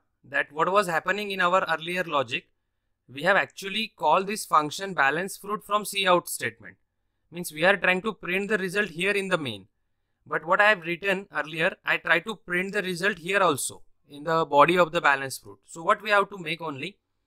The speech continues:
just whatever the calculations we got on the basis of given condition, just return those results. Instead of printing it here, return those results to the main function, and there you will get the output for this.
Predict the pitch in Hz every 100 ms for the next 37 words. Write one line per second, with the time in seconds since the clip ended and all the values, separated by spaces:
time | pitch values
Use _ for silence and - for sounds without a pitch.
0 | _ _ _ 139 220 233 - 147 151 185
1 | 208 226 175 170 185 185 185 170 160 160
2 | 127 131 - _ _ _ - 139 165 151
3 | 143 180 185 165 143 170 170 156 131 120
4 | 160 214 - _ _ - 214 226 175 196
5 | 240 233 196 180 135 113 101 - - -
6 | - 143 - 196 220 202 175 156 160 202
7 | 208 165 180 151 185 - _ _ _ _
8 | - 160 220 226 202 196 156 143 180 208
9 | 165 165 233 320 _ _ _ _ 151 175
10 | 170 139 117 107 - _ _ 139 147 180
11 | 214 196 190 175 151 143 254 - _ _
12 | _ 131 135 - 135 - 113 101 _ -